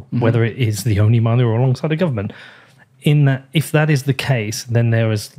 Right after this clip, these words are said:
Speaker 2: like, perhaps this moral duty to promote Bitcoin, because the more people who come into it, the bigger it gets, the quicker
Speaker 1: Mm-hmm.
Speaker 2: we can,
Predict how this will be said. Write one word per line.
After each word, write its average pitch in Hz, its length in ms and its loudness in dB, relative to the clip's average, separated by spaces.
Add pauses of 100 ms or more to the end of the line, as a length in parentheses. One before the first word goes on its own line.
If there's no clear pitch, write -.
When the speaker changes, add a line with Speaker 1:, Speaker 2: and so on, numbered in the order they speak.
(120)
Speaker 2:
like, - 300 -10
perhaps 123 520 -4
this 110 480 -4 (220)
moral 117 460 2
duty 110 680 -2 (500)
to 117 120 -2
promote 110 360 0
Bitcoin, 101 460 -4
because 104 580 -6
the 110 140 -4
more 117 200 2
people 107 180 -4
who 107 60 -4
come - 180 -4
into 160 220 0
it, 147 60 0
the 120 80 -4
bigger 104 260 -2
it 98 80 -8
gets, 123 340 -2 (100)
the 135 60 2
quicker 127 640 -2 (220)
Speaker 1:
Mm-hmm. 135 260 -2 (100)
Speaker 2:
we 117 120 2
can, 110 440 0